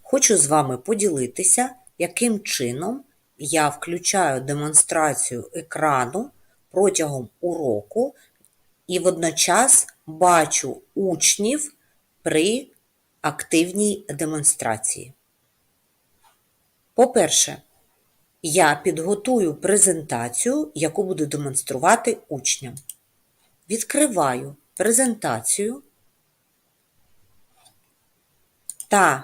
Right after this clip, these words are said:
налаштовую її певним виглядом. Для цього заходжу у вкладку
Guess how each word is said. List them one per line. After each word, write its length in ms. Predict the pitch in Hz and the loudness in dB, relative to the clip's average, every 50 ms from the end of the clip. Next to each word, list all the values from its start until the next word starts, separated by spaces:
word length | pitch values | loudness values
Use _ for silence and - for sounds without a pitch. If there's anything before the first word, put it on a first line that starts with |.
| - - | -10 -10
налаштовую 760 | - 175 175 180 180 180 - - - 277 285 277 285 277 269 | -6 -2 0 0 2 2 0 2 4 2 2 2 0 -2 -2
її 320 | 262 254 247 240 240 240 | -2 -2 0 0 0 -2
певним 580 | 233 - _ - 185 190 190 196 202 208 196 185 | -2 -4 _ 2 2 2 2 2 -2 -2 -2 -2
виглядом. 560 | 175 160 151 139 147 135 135 - 127 113 - _ _ _ _ _ _ _ _ - | -4 -4 -4 -4 -6 -8 -8 -10 -12 -14 -16 _ _ _ _ _ _ _ _ -2
Для 160 | 190 247 277 | 0 0 2
цього 540 | - - - 175 151 139 135 156 170 196 214 _ _ _ _ _ _ _ | 2 2 2 2 0 -2 -6 -10 -12 -14 -16 _ _ _ _ _ _ _
заходжу 640 | - 208 214 208 - 294 294 240 185 165 151 131 - - | -4 -4 -4 -2 -2 -4 -4 -2 -4 -4 -6 -6 -6 -8
у 60 | 190 | -8
вкладку 720 | 185 - - - 185 180 160 139 - - _ - 110 - | -10 -10 -10 -8 -6 -4 -4 -4 -6 -8 _ -16 -16 -14